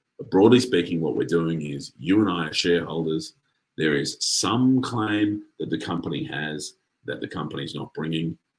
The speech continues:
and you and I wanna stand in the shoes of the company to try to pursue,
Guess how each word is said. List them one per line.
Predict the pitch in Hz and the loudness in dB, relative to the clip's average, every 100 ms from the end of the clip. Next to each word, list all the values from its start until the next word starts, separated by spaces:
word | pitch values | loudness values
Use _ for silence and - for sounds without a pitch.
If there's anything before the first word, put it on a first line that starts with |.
| - | -12
and | - 73 | -8 -4
you | 92 110 | 2 4
and | 92 | 4
I | 85 82 | 2 0
wanna | 82 78 71 | -2 -4 -4
stand | - - 117 - 104 | -6 -6 -4 -4 -2
in | 92 | -2
the | 82 | -2
shoes | - - 104 104 95 | -4 -4 -4 -4 -6
of | 82 | -4
the | 73 | -6
company | - 76 71 64 - - - | -6 -8 -6 -8 -8 -14 -18
to | - | -12
try | - | -6
to | - | -6
pursue, | - - - - 85 87 87 76 - | -6 -8 -6 -4 0 2 2 0 -6